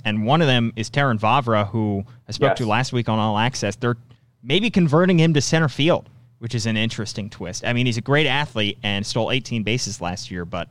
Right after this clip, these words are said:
Speaker 1: they're good on outfield depth, at least at this point. Um, so that's an interesting kind of twist there. Obviously, he's probably a year or two away from the bigs, but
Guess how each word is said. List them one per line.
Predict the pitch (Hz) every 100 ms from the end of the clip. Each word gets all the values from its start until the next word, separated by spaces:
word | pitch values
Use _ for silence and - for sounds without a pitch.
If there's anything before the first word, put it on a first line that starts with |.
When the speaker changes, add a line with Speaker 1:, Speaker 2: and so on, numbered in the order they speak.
| - _ _ _
Speaker 1:
they're | 175
good | 190 147 202
on | 139
outfield | 123 175 - 120 98
depth, | 92 90 - - _ 101
at | 104
least | 123 120 107
at | 156
this | 160
point. | - 101 92 - - _
Um, | 104 95 92 92 -
so | - 120
that's | 131 -
an | 135 120
interesting | 139 - 139 - 120
kind | 120 104
of | -
twist | 117 110 -
there. | 98 95
Obviously, | 135 131 - 120
he's | 120 117
probably | 127 110 98 85 - _ _ _ -
a | 107
year | 117 139 127
or | 110
two | - 131 113
away | 98 107 113
from | 101 98
the | 87
bigs, | 113 95 87 -
but | 107 95